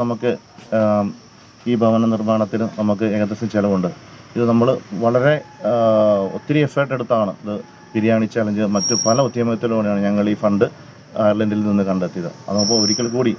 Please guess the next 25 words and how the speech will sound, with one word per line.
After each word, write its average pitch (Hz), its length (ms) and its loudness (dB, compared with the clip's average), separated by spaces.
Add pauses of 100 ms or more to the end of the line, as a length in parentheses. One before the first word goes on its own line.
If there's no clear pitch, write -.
(100)
ഞങ്ങളുടെ 92 260 -2 (100)
പ്രവാസികൾ, 101 500 0 (480)
നല്ലവരായ 104 300 2
പ്രവാസികൾ, 90 500 -2 (160)
സാമൂഹിക 101 480 0
രാഷ്ട്രീയമോ, 98 520 -2 (460)
ആ, 104 60 -4 (240)
ഒന്നും 123 180 2
ചിന്തിക്കാതെ 104 460 2
ഞങ്ങളോട് 98 300 -2
സഹകരിച്ച 95 540 -6
അയർലൻഡിലുള്ള 98 800 -2 (140)
എല്ലാ 113 240 2
പ്രവാസി 95 360 -4
മലയാളികൾക്കും 90 600 -6
ഞങ്ങൾ 87 220 -4 (480)
നന്ദി 92 200 2
അറിയിക്കുന്നു. 80 420 -4 (640)
ഇന്നൊപ്പം 95 380 2 (520)
ഇവിടെ 117 200 2
ഈ 120 140 2
സ്ഥലം 117 340 0
എടുക്കാൻ 117 360 0
വേണ്ടിയിട്ട് 113 400 0
ചില 110 180 0